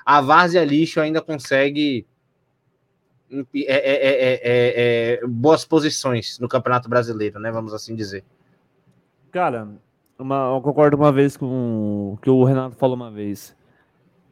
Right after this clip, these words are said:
Speaker 2: Eu sou a favor também dos árbitros dar entrevista depois do jogo.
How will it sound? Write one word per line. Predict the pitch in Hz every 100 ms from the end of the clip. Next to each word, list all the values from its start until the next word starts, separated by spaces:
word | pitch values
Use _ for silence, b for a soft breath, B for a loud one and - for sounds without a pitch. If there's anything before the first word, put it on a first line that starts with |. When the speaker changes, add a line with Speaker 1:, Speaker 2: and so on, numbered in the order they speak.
| _ -
Speaker 2:
Eu |
sou | 127 139
a |
favor | 123 139 131 139
também | 139 127 131
dos | 135 135 127
árbitros | 127 120 135 127
dar | 131
entrevista | 131 143 127 120 -
depois | 123 117 120 113
do | 123
jogo. | 113 98 98